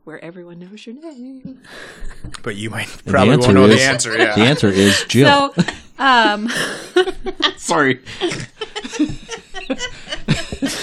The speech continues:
Speaker 4: so, just to clarify, like, none of the people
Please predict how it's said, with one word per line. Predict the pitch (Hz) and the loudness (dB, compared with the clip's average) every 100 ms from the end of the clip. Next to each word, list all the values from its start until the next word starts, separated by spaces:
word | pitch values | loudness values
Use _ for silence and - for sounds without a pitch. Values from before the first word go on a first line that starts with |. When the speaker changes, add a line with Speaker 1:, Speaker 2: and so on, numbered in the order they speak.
| - - | -8 -10
Speaker 4:
so, | - - 277 254 - - - | -6 0 2 2 -2 -16 -18
just | - 302 302 | -2 -2 -2
to | 339 | -6
clarify, | - 220 226 262 262 269 262 - | -2 -2 -2 -4 -4 -6 -8 -8
like, | 226 214 208 | -2 -2 -2
none | 190 202 208 226 | -2 0 0 -2
of | 233 - 202 | -4 -6 -8
the | 202 | -10
people | - - 190 185 | -12 -10 -8 -6